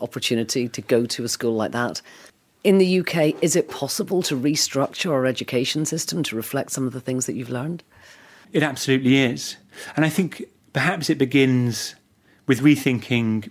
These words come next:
Speaker 2: the early years of our kids' education. So one of the things that's quite different about our school system is that kids begin to learn at a very early age,
Speaker 1: Mm.
Speaker 2: going to school at four and getting into things like, you know, phonics,
Speaker 1: Mm.
Speaker 2: uh, beginning to read at that,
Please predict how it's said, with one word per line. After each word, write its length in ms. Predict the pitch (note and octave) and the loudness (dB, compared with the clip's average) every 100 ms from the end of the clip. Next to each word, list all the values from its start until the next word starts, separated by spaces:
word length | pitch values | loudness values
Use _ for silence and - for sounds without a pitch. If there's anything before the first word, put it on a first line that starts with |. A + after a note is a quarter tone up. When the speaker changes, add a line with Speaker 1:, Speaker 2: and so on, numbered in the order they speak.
| - | 0
Speaker 2:
the 160 | C3 | 2
early 220 | D3 C3+ C3 | 4 4 4
years 380 | A2 G#2+ G2+ | 4 4 2
of 120 | A2 G2+ | -2 0
our 120 | G2+ | 0
kids' 260 | - G#2+ | 0 -2
education. 800 | A2 G#2 G2+ G#2+ G2+ G2 D#3 D3 - - - - | -2 -4 -4 -2 -2 -4 -10 -12 -14 -20 -20 -16
So 460 | - - A#2+ A#2 D3 - _ _ - | -6 0 2 2 -2 -8 _ _ -4
one 140 | D3 F3+ | 2 4
of 40 | |
the 60 | D3+ | 4
things 280 | C#3+ A#2+ | 2 0
that's 360 | A2+ C3+ - - - _ _ - - | 0 -2 -4 -8 -12 _ _ -20 -20
quite 240 | - C#3 B2 | -6 -4 0
different 240 | F3+ D#3+ | 0 0
about 180 | B2+ A#2+ | 2 2
our 140 | C3 | 2
school 220 | A2+ - A2 | 0 2 0
system 320 | - G#2 A2 | 0 -2 -2
is 100 | G#2 | -4
that 80 | - | -2
kids 220 | D#3 - | -2 0
begin 280 | A#2+ B2+ C3 | 0 2 0
to 100 | A2 | 0
learn 200 | G#2 G2+ | -2 0
at 60 | |
a 20 | A#2 | 0
very 300 | A2+ G#2 A#2 | 2 2 2
early 340 | A#2+ A2 G#2+ | 0 0 2
age, 480 | G#2+ A#2+ D3 A#2+ A2 - - - - | 2 0 -4 -8 -12 -16 -20 -20 -6
Speaker 1:
Mm. 40 | |
Speaker 2:
going 200 | A#2+ A2+ | 0 0
to 120 | G#2 | 0
school 300 | - - G#2+ | -4 0 2
at 80 | A2+ | 2
four 340 | - D3+ D3 A#2+ | 2 4 6 6
and 80 | |
getting 220 | G#2+ A2+ B2 | 4 4 4
into 180 | C#3+ | 2
things 300 | G#2+ G#2+ G2 | 0 -6 -6
like, 200 | G#2 G2+ E3+ F#3+ _ _ - | -4 -4 -4 -12 _ _ -8
you 100 | A#2+ | -6
know, 100 | G2+ | -6
phonics, 640 | - A#2 G2+ C3+ - - - - - - | -4 -2 -2 -2 -8 -12 -14 -18 -18 -6
Speaker 1:
Mm. 140 | G#2+ | -2
Speaker 2:
uh, 20 | G2 | 0
beginning 300 | G#2 A#2 A2 | 2 2 2
to 100 | G#2+ | 0
read 360 | G#2+ A2+ G#2 | 2 4 2
at 200 | - A#2 | 2 -4
that, 220 | G#2+ G2+ | -4 -4